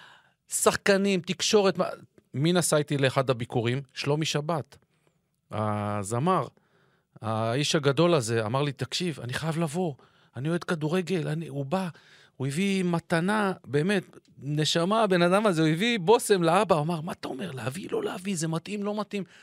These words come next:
באחד הביקורים, כי אני נסעתי כל יום ל-, ל-,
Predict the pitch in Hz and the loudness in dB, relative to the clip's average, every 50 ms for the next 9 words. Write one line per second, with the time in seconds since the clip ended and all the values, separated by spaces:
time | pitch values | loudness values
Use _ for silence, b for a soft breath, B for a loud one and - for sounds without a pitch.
0 | b b b b b b b b b b b b - - 123 123 151 143 - 202 | b b b b b b b b b b b b -16 -8 -2 0 0 2 4 4
1 | 190 220 190 196 - - 196 196 220 202 170 - - 151 139 151 156 156 160 - | 4 4 4 2 2 2 2 4 4 2 2 0 0 0 2 2 2 0 0 2
2 | - 160 - 170 - - - 185 185 208 254 269 247 180 143 120 117 113 110 110 | 2 0 0 0 -2 2 4 4 6 6 4 4 4 2 2 2 2 2 2 2
3 | 110 101 101 104 104 104 101 101 101 98 95 | 0 0 0 0 0 0 0 0 0 -2 -4